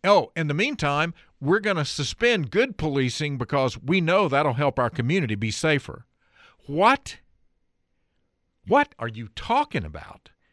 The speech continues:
That makes no sense. Barry, thanks for calling.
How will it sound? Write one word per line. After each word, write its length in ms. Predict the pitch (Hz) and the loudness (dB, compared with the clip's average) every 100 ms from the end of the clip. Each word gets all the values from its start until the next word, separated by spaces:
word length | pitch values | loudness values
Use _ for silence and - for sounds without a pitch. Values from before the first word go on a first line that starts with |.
| _ _ | _ _
That 140 | 190 | -2
makes 280 | 233 196 - | 0 -2 -2
no 400 | 147 151 214 269 | -2 2 2 0
sense. 800 | - - 226 247 - - - - _ _ _ _ _ _ _ _ 110 | -2 -6 -6 -6 -8 -16 -20 -20 _ _ _ _ _ _ _ _ 0
Barry, 360 | 135 117 87 - | 2 2 -2 -8
thanks 200 | 117 110 | -8 -8
for 100 | - | -8
calling. 320 | 113 90 76 | -8 -8 -10